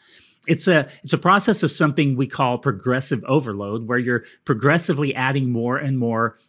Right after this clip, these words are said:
over time as your body adapts to the training stimulus. And then this helps keep you moving forward with your progress. So you might start with, you know, walking, then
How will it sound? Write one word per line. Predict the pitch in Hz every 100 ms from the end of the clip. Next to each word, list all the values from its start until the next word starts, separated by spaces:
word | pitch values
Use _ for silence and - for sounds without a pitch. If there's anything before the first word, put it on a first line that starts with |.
| _ -
over | 131 120
time | - 180 165 131 127
as | 123
your | 117
body | 110 113 113
adapts | 110 117 117 123 -
to | -
the | 113 107
training | - 220 226 117
stimulus. | - 120 107 101 - - _ - _
And | 127
then | 123 117
this | 131 -
helps | 156 135 - - -
keep | - 196 180
you | 151 147
moving | 131 117 131 117 113
forward | - 131 117 107 101
with | 104
your | 110
progress. | - 180 107 - - _ - -
So | - 156
you | 139
might | 151 160
start | - - 143 131
with, | 120 107 _ _ _ _ _ _ _ _ _ -
you | 139 123
know, | 107
walking, | 113 120 127 127 123 123
then | 113 113 113 110 104